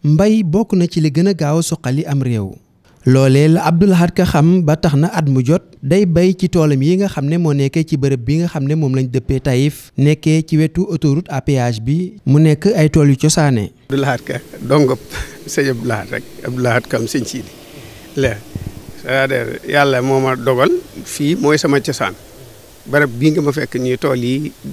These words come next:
Speaker 2: ci Bayti Ja ñu di ko wax Taïf. Fii la sëñ Abdou Lahad, euh, sama waay joxoon sëñ Abdou Lahad. Bu xëyee doxantu ñëw fii, ñu lalal ko basang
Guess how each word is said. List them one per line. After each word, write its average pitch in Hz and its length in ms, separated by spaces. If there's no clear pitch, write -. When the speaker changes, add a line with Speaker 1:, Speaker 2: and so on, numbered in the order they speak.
Speaker 2:
ci 139 100
Bayti 135 360
Ja 113 120
ñu 113 120
di 123 120
ko 123 80
wax - 160
Taïf. 101 380
Fii 151 340
la - 160
sëñ 135 240
Abdou 127 240
Lahad, 110 320
euh, 64 400
sama 123 320
waay 113 240
joxoon 143 240
sëñ 120 160
Abdou 107 160
Lahad. 92 240
Bu 120 160
xëyee 127 480
doxantu 120 400
ñëw 117 240
fii, 123 160
ñu 120 160
lalal 117 320
ko 104 160
basang 101 400